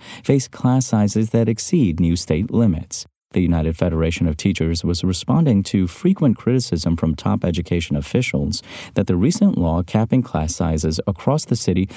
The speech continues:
will funnel money into popular schools that attract higher income families to hire more teachers while sidelining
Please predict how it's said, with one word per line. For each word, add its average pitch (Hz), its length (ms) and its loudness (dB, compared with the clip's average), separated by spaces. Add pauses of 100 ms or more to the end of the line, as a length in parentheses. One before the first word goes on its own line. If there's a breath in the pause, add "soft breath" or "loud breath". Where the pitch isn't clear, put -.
(200 loud breath)
will 104 140 2
funnel 147 380 2
money 80 340 2
into 117 220 0
popular 85 500 -2
schools 117 480 0
that 120 160 2
attract 113 380 -2 (240 loud breath)
higher 123 420 2
income 92 300 2
families 82 460 0
to 82 100 0
hire 87 300 2
more 82 200 2
teachers 82 520 0
while 78 260 0
sidelining 82 760 0